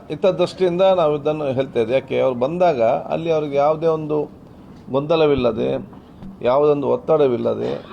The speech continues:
ನೇರವಾಗಿ ಬಲ ಉತ್ತಮವಾಗಿ ಅದನ್ನು ವೀಕ್ಷಿಸಲು, ಮತ್ತು ಹಿಂದೆ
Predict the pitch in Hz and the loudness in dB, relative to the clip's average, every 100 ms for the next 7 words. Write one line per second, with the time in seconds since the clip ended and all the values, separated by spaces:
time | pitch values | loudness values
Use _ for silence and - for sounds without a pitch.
0 | - - 131 135 151 160 156 147 143 139 | -20 -18 -10 -4 0 2 4 2 0 -4
1 | 190 - 117 135 127 127 - - - - | -10 -10 -2 0 2 0 -4 -20 -20 -20
2 | - - - - - - - - - - | -20 -20 -20 -20 -20 -20 -20 -20 -20 -20
3 | - - - 143 - 190 151 139 127 147 | -20 -20 -14 -10 -2 0 2 2 2 -2
4 | 180 - 131 135 131 131 - 110 104 117 | -8 -2 0 0 -2 -8 -10 -8 -8 -8
5 | - - - - 160 - 170 156 185 185 | -12 -16 -20 -8 -6 -2 -2 0 -2 -2
6 | 185 180 175 | 2 4 4